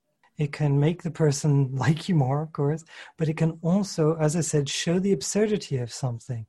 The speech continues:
And when the person laughs, they're laughing 'cause they know what you're talking about. It's a moment of recognition. So I know if I tell a joke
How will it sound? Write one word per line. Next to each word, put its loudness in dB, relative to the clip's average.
And 2
when 6
the 2
person 0
laughs, -2
they're 4
laughing 2
'cause 0
they 2
know 4
what 0
you're -2
talking -4
about. -8
It's -4
a 4
moment 4
of -2
recognition. -2
So 2
I 4
know 4
if 0
I 0
tell -2
a 2
joke 2